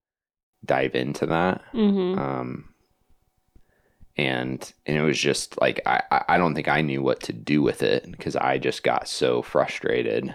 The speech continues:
Speaker 2: Mm-hmm.
Speaker 1: by it all.
Speaker 2: Yeah.
Speaker 1: Um,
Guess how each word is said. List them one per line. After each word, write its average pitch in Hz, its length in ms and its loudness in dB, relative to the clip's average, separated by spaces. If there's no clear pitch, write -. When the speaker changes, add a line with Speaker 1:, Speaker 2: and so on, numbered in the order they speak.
Speaker 2:
Mm-hmm. 185 440 4
Speaker 1:
by 65 220 2
it 58 120 0
all. 62 580 6
Speaker 2:
Yeah. 175 280 4
Speaker 1:
Um, 123 200 -8